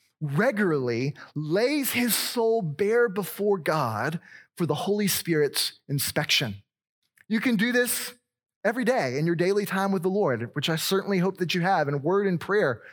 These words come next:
or make it a weekly habit. Go on Saturday mornings and grab a notebook, go to a coffee shop, or go on your front porch and journal your thoughts before the Lord, examining the various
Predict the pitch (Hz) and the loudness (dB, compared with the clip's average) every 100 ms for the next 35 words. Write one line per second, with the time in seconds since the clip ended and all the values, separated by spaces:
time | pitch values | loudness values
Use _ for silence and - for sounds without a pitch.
0 | - - _ - 226 196 202 262 285 208 | -20 -20 _ -2 0 0 -2 0 0 0
1 | 294 339 262 170 127 - - - _ _ | -2 0 0 2 0 -6 -14 -20 _ _
2 | _ _ _ 190 233 254 233 208 - 202 | _ _ _ 0 2 0 -2 -2 2 0
3 | 233 240 202 226 247 254 156 127 170 208 | 2 2 4 2 2 0 -2 -2 0 2
4 | 196 208 196 202 247 190 208 220 - 190 | 2 2 2 0 0 0 0 0 0 0
5 | 214 240 - 202 214 247 160 123 - _ | 0 0 0 2 2 0 -2 -4 -12 _
6 | 143 190 226 202 220 202 - 185 233 262 | -2 0 2 0 0 -2 -4 0 0 0
7 | - 131 123 - - - 135 196 277 285 | -2 -2 -6 -14 -12 -2 2 2 2 2
8 | 240 226 233 233 269 - 214 220 214 196 | 2 2 2 0 0 -4 -4 -2 0 0
9 | 233 214 110 104 _ _ _ _ 190 151 | 0 0 -2 -8 _ _ _ _ 0 2
10 | 160 262 262 254 214 202 233 240 220 | 2 2 2 2 2 2 2 0 -2